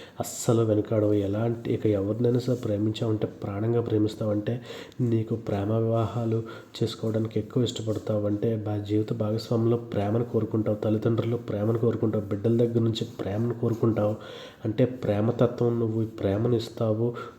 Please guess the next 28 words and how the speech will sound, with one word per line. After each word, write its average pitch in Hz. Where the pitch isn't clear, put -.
నువ్వు 117
ప్రేమను 113
కోరుకుంటావు 110
అని 117
అర్థం. 101
అలాగే 110
నువ్వు 113
గనక 104
ప్రేమిస్తున్నావు 113
అంటే 107
ప్రాణానికి 113
ప్రాణంగా 113
ప్రేమిస్తావు. 107
అసలు 120
వాళ్ళని 110
విడిచిపెట్టి 117
వెళ్ళాలన్న 113
ఆలోచన 110
కూడా 117
నీకు 113
ఉండదు. 104
మరి 117
ప్రాణం 107
పోయినా 117
సరే 117
వాళ్ళతోటి 107
జీవితం 110
అనుకునే 117